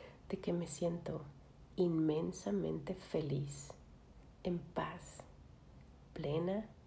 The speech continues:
y con mucho propósito. Yo sabía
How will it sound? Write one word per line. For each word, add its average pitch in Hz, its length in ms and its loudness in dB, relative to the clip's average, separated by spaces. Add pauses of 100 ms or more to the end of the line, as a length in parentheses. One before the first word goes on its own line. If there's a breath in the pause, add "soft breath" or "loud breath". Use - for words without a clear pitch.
(100)
y 202 120 4
con 165 300 0
mucho 170 460 -2
propósito. - 720 -6 (1160)
Yo 185 200 2
sabía 160 680 0